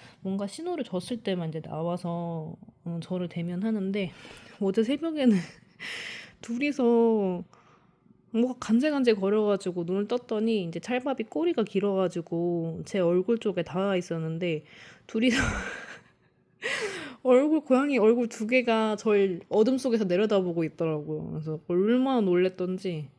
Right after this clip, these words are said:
찰밥이는 또 새까매가지고 더 뒤집어질 뻔했습니다. 근데 그때는 또 코인사를 받아주더라고요.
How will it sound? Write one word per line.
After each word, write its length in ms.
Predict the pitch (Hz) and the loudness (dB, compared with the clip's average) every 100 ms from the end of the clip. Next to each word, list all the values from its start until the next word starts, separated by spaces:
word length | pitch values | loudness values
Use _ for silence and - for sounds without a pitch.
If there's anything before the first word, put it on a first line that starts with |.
| _ - | _ -8
찰밥이는 460 | 247 247 240 196 | -2 -2 -2 -4
또 80 | 190 | -4
새까매가지고 840 | 240 240 330 277 208 170 160 151 147 - - - - - _ - | -6 -4 -2 0 0 -2 -4 -6 -10 -16 -20 -20 -20 -20 _ -12
더 120 | 208 | -8
뒤집어질 420 | - 208 214 196 | -4 2 4 4
뻔했습니다. 640 | 185 170 160 - 170 160 - - _ _ _ _ _ _ _ | 2 -6 -8 -10 -12 -12 -20 -20 _ _ _ _ _ _ _
근데 180 | 208 185 | -6 -4
그때는 520 | 190 226 - 339 277 | 0 -2 0 0 -2
또 100 | - | -4
코인사를 500 | 196 - 320 311 254 185 | -6 -6 -4 0 0 -2
받아주더라고요. 960 | - 196 196 - 190 170 151 - 214 | -4 -6 -6 -4 -2 -2 -6 -8 -10